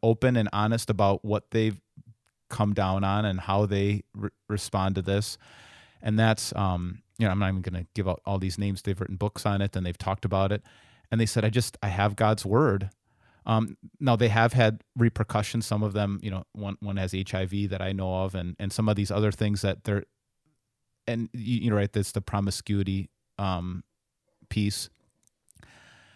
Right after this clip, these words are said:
It is, it is a challenge. I think this is why, this is the challenge. I don't know how to understand those verses, the teachings of Jesus.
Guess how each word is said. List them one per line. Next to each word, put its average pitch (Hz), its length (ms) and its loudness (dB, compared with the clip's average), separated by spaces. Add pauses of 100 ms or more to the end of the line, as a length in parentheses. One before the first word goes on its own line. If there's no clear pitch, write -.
(800)
It 123 160 8
is, 135 440 6 (420)
it 110 200 0
is 110 460 2 (440)
a 107 120 -2
challenge. 90 520 -4
I 107 80 2
think 104 280 0
this 104 180 0
is 98 140 0
why, 95 260 0
this 104 180 0
is 101 100 -2
the 101 180 0
challenge. 92 680 -4
I 98 120 -2
don't 101 340 0
know 104 160 2
how 98 360 0
to 92 480 -2 (520)
understand 104 580 0
those 110 180 0
verses, 98 640 -2 (220)
the 104 100 -4
teachings 107 480 -2
of 104 80 0
Jesus. 92 640 -4